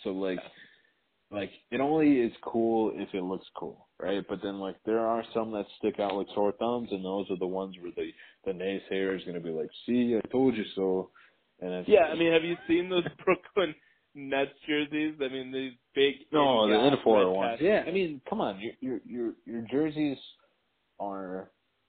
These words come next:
Speaker 1: white and black, and then you put a giant red patch on there. Like, what are you doing, man?
Speaker 2: <laughs> They, they
Speaker 1: That's
Speaker 2: missed
Speaker 1: another, that's
Speaker 2: the boat,
Speaker 1: another
Speaker 2: man.
Speaker 1: miserable
Speaker 2: That's
Speaker 1: fan,
Speaker 2: terrible.
Speaker 1: franchise, by the way, the Nets. I mean,
Speaker 2: <laughs>
Speaker 1: they had a chance to rebrand there.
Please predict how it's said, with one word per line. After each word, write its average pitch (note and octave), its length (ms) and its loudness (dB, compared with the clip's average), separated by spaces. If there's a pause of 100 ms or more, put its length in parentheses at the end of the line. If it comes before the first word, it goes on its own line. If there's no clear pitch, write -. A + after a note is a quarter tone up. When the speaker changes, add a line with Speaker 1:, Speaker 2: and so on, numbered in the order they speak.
(320)
Speaker 1:
white C3 320 -2 (140)
and A#2+ 140 -8
black, F#2 360 -2 (280)
and B2 140 -4
then C#3 100 -2
you C#3+ 120 2
put D3 200 -2
a C#3+ 80 4 (160)
giant C#3+ 420 -4 (120)
red B2 560 -2
patch D#3 380 2 (100)
on - 80 -8
there. - 240 2
Like, B3+ 160 2
what C4+ 140 0
are E3 60 6
you D#4 180 2
doing, D#3+ 140 0
man? G#2 100 -8
Speaker 2:
<laughs> - 80 -20 (580)
They, D#3+ 280 4 (120)
they D#3+ 120 8
Speaker 1:
That's - 220 10
Speaker 2:
missed G#2 100 -2
Speaker 1:
another, B2 240 6
that's E3 200 4
Speaker 2:
the E3+ 60 4
boat, D#3+ 80 0
Speaker 1:
another G3 200 4
Speaker 2:
man. G#2+ 80 -4
Speaker 1:
miserable G2 500 -2
Speaker 2:
That's G2 100 -10
Speaker 1:
fan, - 20 -8
Speaker 2:
terrible. F3+ 280 -2
Speaker 1:
franchise, G2 520 -4
by F#2+ 140 2
the F2 100 -4
way, F2 300 -2 (300)
the F2 60 -8
Nets. G2+ 300 -4 (160)
I F2+ 100 -4
mean, F2+ 260 -10 (200)
Speaker 2:
<laughs> - 220 -14
Speaker 1:
they B2+ 80 4
had D3+ 80 6
a C#3+ 160 6
chance D#3 280 0
to B2 40 -4
rebrand C3 600 -2
there. D3+ 340 -2